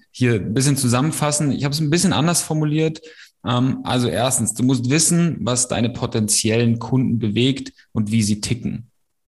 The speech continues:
Ja, also erstmal überlegen, wie ticken deine potenziellen Kunden und was bewegt sie? Und wenn ich bewegt meine, dann meine ich das wirklich, was bewegt sie im Herzen? Was sind deren Emotionen? Und zweitens,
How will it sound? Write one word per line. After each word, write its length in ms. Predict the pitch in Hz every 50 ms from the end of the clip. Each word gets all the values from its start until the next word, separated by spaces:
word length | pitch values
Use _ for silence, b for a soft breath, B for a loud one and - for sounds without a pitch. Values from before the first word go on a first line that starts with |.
| _ _ _ _ _ -
Ja, 200 | - - - -
also 440 | - 113 104 101 104 101 - - _ _ _
erstmal 380 | - 123 143 - - 143 139 135
überlegen, 680 | 131 131 135 139 143 135 143 143 135 135 - - - _ _ _
wie 140 | 113 127 127
ticken 320 | 127 156 156 156 - 135
deine 380 | 127 127 127 127 127 127 127 127
potenziellen 580 | 127 131 131 120 120 117 - - 101 107 110
Kunden 380 | 110 - - 127 120 113 113 104
und 180 | - 98 113 104
was 160 | 110 - -
bewegt 400 | - 104 104 117 120 117 117 -
sie? 100 | - -
Und 120 | 101 101
wenn 100 | 120 131
ich 240 | 139 135 - - -
bewegt 460 | - 131 123 151 170 180 180 - -
meine, 260 | 135 135 135 135 131
dann 140 | 123 123 127
meine 180 | 127 127 131 131
ich 60 | 123
das 180 | 127 117 113 120
wirklich, 340 | 131 131 127 113 110 117
was 240 | 107 123 123 120 - -
bewegt 440 | 117 110 113 127 135 135 131 131
sie 140 | - - -
im 100 | - 110
Herzen? 600 | 98 104 113 117 120 120 - - - - - - - _
Was 380 | - 107 113 117 113 - - -
sind 420 | - - - - - 107 104 101
deren 260 | 104 107 107 98 104
Emotionen? 800 | - - 101 101 - - - - 110 110 123 147 175 196 - B B B B B B B B B B B B
Und 180 | - 143 143
zweitens, 760 | 135 - 120 127 143 151 - 131 160 170 180 175 - - b